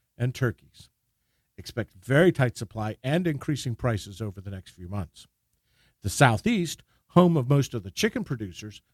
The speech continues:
was minimally affected, and after the recent run-up in boneless breast prices, we continue to s-,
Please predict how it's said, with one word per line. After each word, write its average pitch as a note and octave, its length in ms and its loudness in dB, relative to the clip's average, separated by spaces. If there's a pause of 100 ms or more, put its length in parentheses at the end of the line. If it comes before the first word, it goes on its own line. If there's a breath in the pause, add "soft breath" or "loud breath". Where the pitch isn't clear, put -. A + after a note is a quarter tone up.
(100)
was A2 200 -2
minimally B2 880 0
affected, G#2+ 540 -8 (480)
and B2+ 140 0
after C3 260 -2
the A2+ 120 -8
recent C3 460 -6
run-up C3 480 0
in G#2 140 -8
boneless B2 400 -4
breast - 480 -6
prices, B2 580 -6 (440)
we D3+ 80 4
continue G3 420 2
to E3 120 -6
s-, D#3 120 -6